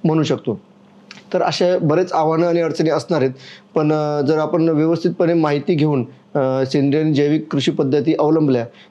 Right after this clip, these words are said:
तर त्यातून आपल्याला नक्कीच खूप चांगला, अ, फायदा आणि नफा मिळू शकतो. कारण यांचा अवलंब केल्यामुळे रासायनिक खते आणि कीटकनाशकांचा खर्च कमी होणार आहे, त्यांचा वापर कमी होणार आहे आणि तो खर्च कमी झाला म्हणजे अर्थातच त्यांचा नफा वाढणार आहे.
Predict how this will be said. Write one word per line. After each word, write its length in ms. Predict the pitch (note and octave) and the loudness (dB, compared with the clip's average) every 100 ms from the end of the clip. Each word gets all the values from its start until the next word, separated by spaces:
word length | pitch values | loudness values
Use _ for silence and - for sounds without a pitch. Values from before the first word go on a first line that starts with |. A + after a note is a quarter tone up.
| - | -4
तर 80 | C3+ | -2
त्यातून 380 | D3+ C#3 D3+ D#3 | 0 0 0 0
आपल्याला 420 | C#3 D3+ C#3+ D3 | 0 0 2 2
नक्कीच 480 | C#3 C3+ F3 D#3+ - | 0 0 -2 -2 -4
खूप 240 | D#3 D#3 | -4 -2
चांगला, 380 | D3+ C#3 D3 D3 | -2 0 0 0
अ, 280 | - C#3 C3 | 0 0 0
फायदा 280 | C#3 C3+ D3 | 0 0 0
आणि 200 | C3+ C3+ | 0 0
नफा 300 | C#3+ C3+ D#3 | 0 0 0
मिळू 200 | D3 F3+ | 2 2
शकतो. 380 | F3 A#2+ C#3 B2+ - - | 0 -2 -4 -4 -20 -4
कारण 240 | D#3 C#3+ D3 | -2 0 0
यांचा 420 | C#3 C#3+ F3+ E3+ | 0 0 0 0
अवलंब 340 | D#3+ D#3+ E3+ E3+ | 2 2 2 0
केल्यामुळे 460 | F3 E3 E3 F3 | 0 0 0 0
रासायनिक 540 | D3+ C#3+ F3 E3 F3+ F3+ | 0 -2 0 0 0 -2
खते 240 | - D#3 F#3+ | -6 0 0
आणि 120 | F3 | 2
कीटकनाशकांचा 720 | F#3 F3+ F#3 E3+ F3+ F3+ F3 F#3+ | 0 0 0 0 0 0 -2 -2
खर्च 300 | F3+ D#3 G#3+ | -2 -2 -2
कमी 220 | G3+ F3 | 0 2
होणार 220 | D3 A#2+ | 2 0
आहे, 80 | G#2+ - - - - | -4 -10 -20 -8 -4
त्यांचा 180 | D3+ | 0
वापर 320 | E3+ D3 D3 D#3+ | 2 2 0 0
कमी 180 | F3 | 2
होणार 200 | D3+ C3 | 2 0
आहे 100 | A2 A2+ - - - | -2 -6 -16 -20 -4
आणि 200 | D3 D3+ | -2 0
तो 100 | F#3+ F3+ | 0 0
खर्च 240 | E3 E3+ | 0 0
कमी 180 | F3+ F3 | 0 0
झाला 200 | D#3+ D#3 | 2 2
म्हणजे 200 | E3 E3 | 2 0
अर्थातच 480 | E3 D#3+ C3+ E3+ D#3+ | 0 -2 0 -2 0
त्यांचा 200 | D3 E3 | 0 0
नफा 400 | D3+ D#3+ D#3+ - | 0 0 -4 -2
वाढणार 380 | - C#3+ C3+ | -2 0 0
आहे. 100 | A#2+ | 0